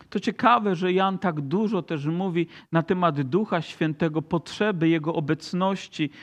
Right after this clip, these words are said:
w nas. Mówi, a my widzieliśmy. I myślę, że Jan mówi o sobie, mówi o innych apostołach, mówi, byliśmy tego świadkami, a teraz świadczymy o tym.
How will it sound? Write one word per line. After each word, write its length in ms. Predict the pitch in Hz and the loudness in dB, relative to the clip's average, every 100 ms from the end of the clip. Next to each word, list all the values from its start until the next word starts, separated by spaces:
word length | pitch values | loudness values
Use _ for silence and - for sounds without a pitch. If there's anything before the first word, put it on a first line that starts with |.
| - | -10
w 180 | 147 147 | -2 2
nas. 720 | 165 175 156 123 - - - _ _ _ | 4 4 4 0 -6 -16 -20 _ _ _
Mówi, 300 | 175 165 180 | 0 2 4
a 100 | 175 160 | 4 2
my 200 | 180 220 | 4 4
widzieliśmy. 1000 | 214 208 202 196 208 208 - 175 147 135 - _ _ - | 4 2 2 2 2 -2 -4 -4 -2 -4 -8 _ _ 0
I 80 | |
myślę, 340 | 220 262 269 240 | 4 4 4 2
że 140 | 220 | 2
Jan 340 | 202 214 226 214 | 4 6 6 4
mówi 300 | 196 190 196 | 4 4 2
o 100 | 175 | 0
sobie, 600 | - 220 226 196 202 160 - - | 0 2 2 2 2 0 -6 2
mówi 480 | 196 196 214 202 190 - - | 4 6 4 2 -4 -4 2
o 260 | 196 185 - | 4 4 4
innych 440 | 226 254 247 226 | 4 6 4 4
apostołach, 580 | 208 - 202 - 208 202 | 4 2 0 0 2 4
mówi, 160 | 202 | 4
byliśmy 520 | 165 170 277 254 240 240 | 4 4 4 4 2 2
tego 240 | 240 226 | 2 0
świadkami, 880 | 233 - 226 - - 247 240 226 185 - - | -2 2 2 2 6 6 6 2 -2 -2 2
a 80 | |
teraz 280 | 190 240 226 | 4 4 4
świadczymy 920 | - - 233 - - - 247 220 170 | -2 0 0 0 -4 0 2 2 0
o 200 | 170 170 | 0 0
tym. 260 | 170 - 135 | 0 -4 -6